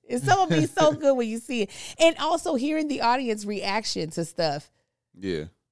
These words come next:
Speaker 1: And being like, "That's the reaction we were hoping for, and we got
Speaker 2: Yeah.
Speaker 1: it."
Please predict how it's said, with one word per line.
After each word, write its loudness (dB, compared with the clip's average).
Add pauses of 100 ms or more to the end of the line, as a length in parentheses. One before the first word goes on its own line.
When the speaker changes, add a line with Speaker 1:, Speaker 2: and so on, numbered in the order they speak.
(240)
Speaker 1:
And 4
being 2
like, -2 (300)
"That's 2
the -2
reaction 2
we -2
were 4
hoping 2
for, -2
and -2
we -2
got 4
Speaker 2:
Yeah. -4
Speaker 1:
it." -14